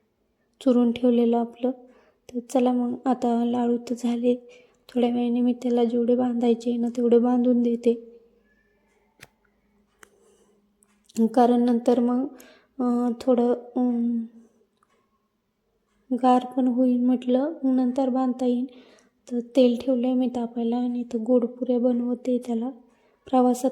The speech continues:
कसं गोड पुऱ्या, तिखट पुऱ्या असल्या ना, तर बरं म्हणतं, टिकत्या पण जास्त दिवस त्या. त्याच्यामुळे मग म्हटलं, चला, अं, चपाती भाजी काही एवढी राहत नाही. आता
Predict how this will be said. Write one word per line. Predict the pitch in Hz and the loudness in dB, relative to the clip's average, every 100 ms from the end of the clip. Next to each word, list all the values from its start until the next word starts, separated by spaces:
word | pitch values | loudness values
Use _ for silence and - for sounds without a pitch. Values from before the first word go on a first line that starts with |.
| - | -4
कसं | 247 262 233 | -6 -2 4
गोड | 254 247 | 4 2
पुऱ्या, | - 254 | -2 -2
तिखट | 247 262 - 262 | 0 -2 0 -2
पुऱ्या | - 247 262 247 269 269 | 0 0 0 0 -2 -4
असल्या | 254 262 247 | -4 -4 -4
ना, | 240 | -4
तर | 233 254 | -6 0
बरं | 254 247 | 0 2
म्हणतं, | 240 240 233 240 233 | -2 -4 -4 -4 -2
टिकत्या | 247 - 247 | -4 -2 -4
पण | 240 262 254 | -2 -2 0
जास्त | 247 240 - 233 | -2 -4 -10 -2
दिवस | 240 226 - | -2 -2 -6
त्या. | 240 247 - _ _ _ _ - | -6 -6 -12 _ _ _ _ 0
त्याच्यामुळे | 247 247 247 247 | 0 2 0 0
मग | 240 233 240 | -2 -2 -2
म्हटलं, | 240 233 254 247 | -2 -2 0 0
चला, | - 247 247 254 339 | -2 -2 -2 -4 -10
अं, | 302 - 247 240 233 226 - _ _ _ _ _ _ _ 262 | -12 -8 -6 -2 -4 -6 -14 _ _ _ _ _ _ _ -2
चपाती | 247 254 254 247 | 0 0 2 4
भाजी | 254 233 | 4 4
काही | 240 247 247 | 0 2 4
एवढी | 247 254 | 4 2
राहत | 254 254 254 | 2 0 -2
नाही. | 240 233 | -4 -2
आता | 233 240 | -2 -4